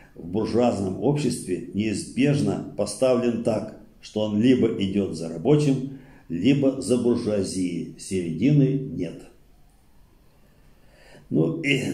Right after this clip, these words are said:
далее Владимир Ильич с-, свою речь продолжает так: Я остановлюсь теперь на последнем вопросе,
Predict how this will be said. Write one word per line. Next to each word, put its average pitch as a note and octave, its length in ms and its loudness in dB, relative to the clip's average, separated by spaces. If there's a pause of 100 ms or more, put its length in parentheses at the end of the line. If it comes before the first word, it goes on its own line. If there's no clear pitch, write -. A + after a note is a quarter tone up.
далее D#3 340 2 (340)
Владимир G#2+ 520 -2
Ильич - 340 -6 (100)
с-, - 320 -14
свою A#2+ 280 2
речь C3 180 0
продолжает G#2+ 540 0
так: F#2 280 -4 (220)
Я D3 240 4
остановлюсь B2+ 560 4
теперь C3+ 420 2
на C#3 220 2
последнем C3+ 880 0
вопросе, G2+ 960 -2